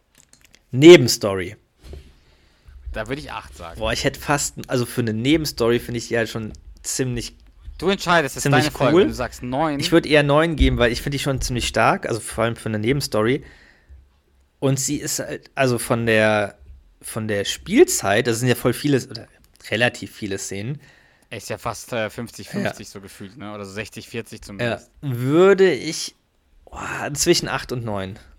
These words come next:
Speaker 2: Dann mach doch neun, wenn du, wenn, wenn du Spaß hattest, du entscheidest,
Speaker 1: Ja, ich
Speaker 2: ist
Speaker 1: hatte,
Speaker 2: deine
Speaker 1: ich hatte
Speaker 2: Folge.
Speaker 1: wirklich Spaß an der, an der,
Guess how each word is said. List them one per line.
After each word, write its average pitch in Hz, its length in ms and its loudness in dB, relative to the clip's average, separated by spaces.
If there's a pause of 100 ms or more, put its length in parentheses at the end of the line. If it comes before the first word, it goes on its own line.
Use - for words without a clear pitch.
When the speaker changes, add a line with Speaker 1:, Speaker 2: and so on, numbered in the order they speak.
(920)
Speaker 2:
Dann 139 120 -2
mach 185 140 2
doch 143 160 -4
neun, 113 320 -2
wenn 104 100 -10
du, 110 120 -12
wenn, 117 300 -12
wenn 143 160 -8
du 160 80 -8
Spaß 151 360 -4
hattest, 143 280 -6
du 151 60 -4
entscheidest, 131 300 0
Speaker 1:
Ja, 123 80 4
ich 127 60 -2
Speaker 2:
ist - 60 0
Speaker 1:
hatte, 143 80 6
Speaker 2:
deine 143 100 0
Speaker 1:
ich - 40 0
hatte 143 140 6
Speaker 2:
Folge. 113 160 4
Speaker 1:
wirklich - 160 -8
Spaß - 320 -6
an - 80 -10
der, 110 240 -6 (480)
an 120 80 -10
der, 110 140 -10